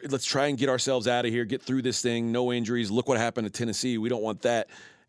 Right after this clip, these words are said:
and let's play Clemson"? Or do they say, "Listen, we're not a good defensive football team. We have to make our offense hum.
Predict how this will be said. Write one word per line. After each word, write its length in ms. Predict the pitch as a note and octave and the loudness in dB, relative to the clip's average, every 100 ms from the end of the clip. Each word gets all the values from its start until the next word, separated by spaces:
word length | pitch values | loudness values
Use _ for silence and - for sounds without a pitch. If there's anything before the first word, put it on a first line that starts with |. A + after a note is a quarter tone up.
| - | -2
and 100 | G2 | 0
let's 140 | A2+ | 0
play 200 | - A2+ | 0 0
Clemson"? 500 | - A#2 B2 C#3+ C#3 | 0 -2 0 0 -2
Or 160 | - A2+ | 0 0
do 80 | A#2+ | 2
they 100 | A2 | 0
say, 180 | - G#2 | 0 -2
"Listen, 340 | A#2+ B2+ - - - _ _ _ _ - | 0 -2 -4 -10 -20 _ _ _ _ -4
we're 160 | A2+ | 0
not 180 | E3+ C3+ | 2 0
a 40 | |
good 160 | F#2+ A#2 | 0 -2
defensive 420 | F#2 G#2+ A2 G#2 | -2 -2 -2 -2
football 340 | - G#2+ A#2+ A#2 | -4 -2 0 -2
team. 360 | B2+ B2 B2+ - _ _ _ _ _ _ - | 0 -2 -4 -8 _ _ _ _ _ _ -4
We 160 | A2+ | 0
have 260 | C#3+ B2+ A#2 | 2 0 -2
to 80 | B2 | -2
make 220 | A2 A2 | 0 0
our 180 | A2+ G2+ | 2 2
offense 400 | G#2 G2+ G#2+ - | 0 0 -2 -2
hum. 400 | G#2+ A2+ C3+ | -2 -2 -2